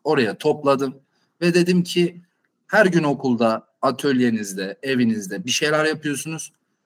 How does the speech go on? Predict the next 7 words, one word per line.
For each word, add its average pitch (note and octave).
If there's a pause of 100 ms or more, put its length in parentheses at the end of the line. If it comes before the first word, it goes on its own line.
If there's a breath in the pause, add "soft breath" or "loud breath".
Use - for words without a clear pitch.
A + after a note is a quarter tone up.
(260)
Bakalım F#3+
burada D#3
bir G2+
şeyler G2+
yapabilir F2+
miyiz F2
dedik. D#3